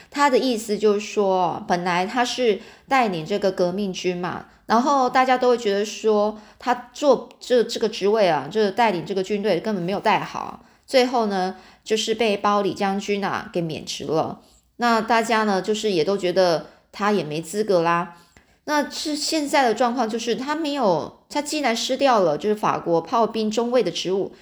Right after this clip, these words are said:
现在又被科西嘉革命军给免除，免职了。这一时间什么都没了，这个拿破仑该怎么办呢？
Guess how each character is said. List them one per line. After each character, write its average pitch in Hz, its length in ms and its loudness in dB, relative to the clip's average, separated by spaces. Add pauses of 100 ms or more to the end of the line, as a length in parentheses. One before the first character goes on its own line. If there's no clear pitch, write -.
(240)
现 311 260 0
在 277 260 2
又 226 120 2
被 220 160 2
科 240 160 -2
西 269 160 -2
嘉 254 260 0
革 202 220 0
命 226 160 -4
军 226 200 -4
给 196 120 2
免 190 240 -4
除， - 380 -6
免 180 260 -2
职 156 240 -6
了。 175 300 -2 (380)
这 330 100 0
一 330 160 2
时 254 200 -2
间 262 240 -2
什 254 160 -2
么 196 120 -2
都 277 180 0
没 214 240 0
了， 185 200 2
这 240 140 -4
个 220 80 -2
拿 180 220 -2
破 262 140 0
仑 208 160 2
该 247 160 0
怎 240 160 -6
么 160 100 -6
办 233 360 -2
呢？ 180 240 -10